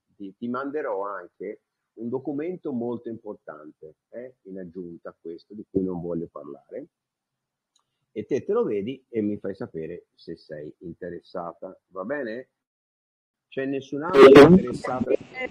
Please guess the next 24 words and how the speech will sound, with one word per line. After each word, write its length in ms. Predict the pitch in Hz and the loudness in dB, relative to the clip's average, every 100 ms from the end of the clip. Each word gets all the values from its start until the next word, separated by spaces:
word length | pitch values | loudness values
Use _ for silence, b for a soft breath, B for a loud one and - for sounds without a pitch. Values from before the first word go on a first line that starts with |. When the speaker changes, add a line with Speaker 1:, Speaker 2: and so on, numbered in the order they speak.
| 240 | -4
Speaker 2:
scusa, 460 | - 285 285 254 | -4 0 2 2
il 180 | 233 240 | 0 -8
costo 800 | - 262 311 320 - 320 311 285 | 2 4 4 2 4 8 8 8
è 220 | 247 233 | 6 4
solo 260 | 226 254 254 | 0 0 2
nel 160 | 247 214 | 2 0
caso 380 | 220 233 233 | 4 4 4
dopo 420 | 202 214 220 214 208 | 0 0 2 2 2
uno 160 | 208 | -2
sia 180 | 196 220 | -10 -10
interessato 840 | 208 196 196 190 175 190 240 - | -8 -6 -6 -4 0 0 0 -4
o, 800 | 311 339 285 226 208 196 190 196 196 | -4 -2 -2 -2 -2 -6 -8 -10 -10
o 100 | 190 | -8
già 220 | 202 202 | -6 -6
inizialmente? 1160 | 196 196 196 196 190 185 196 196 - 190 190 _ _ | -8 -8 -6 -6 -6 -10 -10 -6 -6 -6 -14 _ _
Speaker 1:
No, 140 | - 196 - | -4 -2 0
no, 260 | 214 202 | 0 2
no, 0 | |
no, 480 | 180 - 202 214 214 208 | 4 6 8 8 4 0
no. 180 | 175 - - - _ _ _ _ - | -4 -4 -6 -14 _ _ _ _ -6
Solo 320 | 175 190 185 | -2 -2 -2
se 140 | 165 | -6
sei 240 | - 151 139 | -8 -6 -6
interessata, 680 | 135 131 127 101 87 - | -8 -10 -8 -10 -10 -14